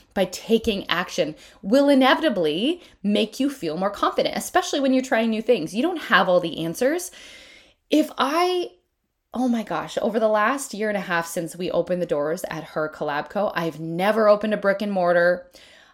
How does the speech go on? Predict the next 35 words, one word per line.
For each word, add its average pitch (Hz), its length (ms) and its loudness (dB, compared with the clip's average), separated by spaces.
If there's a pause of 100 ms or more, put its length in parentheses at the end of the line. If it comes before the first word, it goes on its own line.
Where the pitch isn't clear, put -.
(160)
I 185 540 4
didn't 196 200 0
know 190 140 2
any 196 280 0
of 196 80 -2
the 208 60 -2
systems. 175 640 0
I 170 200 2
was 170 220 0
new 180 260 -2
to 196 140 -10
learning 180 340 2
the 170 100 -6
space - 400 -6
of 175 140 -4
co-working, 175 840 0 (840)
all 233 320 6
of 233 100 2
the - 100 2
platforms. 208 1080 0 (160)
I 190 140 -2
mean, 180 400 -2 (200)
it, - 220 -16 (160)
it 254 220 6
has 269 240 2
stretched - 560 -2
me. 285 360 2
I 294 100 6
still 233 300 2
don't 220 180 2
have 214 180 -2
it 185 40 2
all 165 120 4
figured 156 280 0
out, 156 180 2